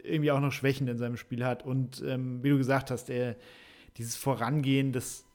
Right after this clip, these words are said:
das sehe ich bisher auch noch nicht. Es ist immer eher so ein Ding, dass er, dass er seine Sache macht. Ähm, aber wie gesagt, zweiundzwanzig, also ich bin da immer sehr vorsichtig.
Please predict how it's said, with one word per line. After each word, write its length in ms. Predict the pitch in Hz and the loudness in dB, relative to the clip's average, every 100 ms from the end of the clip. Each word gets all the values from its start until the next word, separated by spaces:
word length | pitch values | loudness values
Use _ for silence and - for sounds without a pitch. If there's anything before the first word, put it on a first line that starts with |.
| _ | _
das 160 | 131 131 | -6 4
sehe 140 | 156 | 6
ich 120 | 175 | 6
bisher 300 | - 156 143 147 | 2 2 4 4
auch 60 | |
noch 160 | 202 185 | 2 2
nicht. 240 | 180 165 | 2 -2
Es 200 | 160 - | -6 -8
ist 80 | - | -8
immer 160 | 165 151 | -4 -2
eher 180 | 151 151 | 2 2
so 80 | |
ein 140 | 143 135 | 2 2
Ding, 340 | 147 160 156 | 2 2 2
dass 160 | 139 135 | -2 0
er, 400 | 139 135 135 131 - - - - - - - - | 2 2 2 -2 -8 -20 -20 -20 -20 -20 -20 -10
dass 160 | 123 | -6
er 60 | 127 | -2
seine 340 | 135 147 185 | 2 4 4
Sache 300 | 170 170 160 | 6 6 6
macht. 420 | 160 160 151 - - | 4 4 0 -4 -4
Ähm, 440 | 143 143 143 139 143 | 2 4 4 2 2
aber 280 | 139 143 117 - | 4 4 4 -2
wie 140 | 151 | 2
gesagt, 420 | 160 139 120 - - - | 4 6 4 0 -16 -8
zweiundzwanzig, 1000 | - 147 165 160 147 160 139 160 - - | 0 2 2 0 -2 0 -2 -4 -8 -8
also 160 | 131 | 0
ich 180 | 143 - | 0 0
bin 100 | 175 | 2
da 60 | 170 | 4
immer 160 | 160 | 4
sehr 160 | 147 156 | 6 4
vorsichtig. 720 | 156 156 139 127 135 160 - | 6 4 4 0 -2 -2 -4